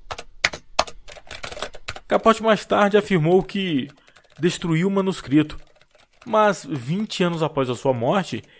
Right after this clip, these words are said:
em dois mil e quatro, veio à luz a notícia de que o manuscrito foi recuperado na lixeira em mil novecentos e cinquenta por uma empregada doméstica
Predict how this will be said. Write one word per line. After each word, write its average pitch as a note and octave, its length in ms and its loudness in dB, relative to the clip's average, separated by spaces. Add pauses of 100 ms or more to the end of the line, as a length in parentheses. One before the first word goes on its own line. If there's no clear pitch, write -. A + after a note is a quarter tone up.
(120)
em A#2+ 160 -6
dois A2+ 240 2
mil C3 140 0
e C#3+ 40 4
quatro, C#3+ 540 0 (460)
veio F3 240 8
à F#3 40 10
luz E3 240 6
a E3+ 60 4
notícia D#3 420 -2
de D3+ 80 -8
que - 140 -4
o F3+ 40 2
manuscrito F#3 580 -4
foi F#3 160 2
recuperado C#3+ 640 0
na D3+ 180 0
lixeira F#3 600 0 (340)
em D3+ 140 2
mil E3 240 0
novecentos E3+ 420 -2
e D#3+ 80 -8
cinquenta D3 680 -4 (400)
por C3+ 220 6
uma B2+ 400 4
empregada B2 500 4
doméstica D#3+ 640 0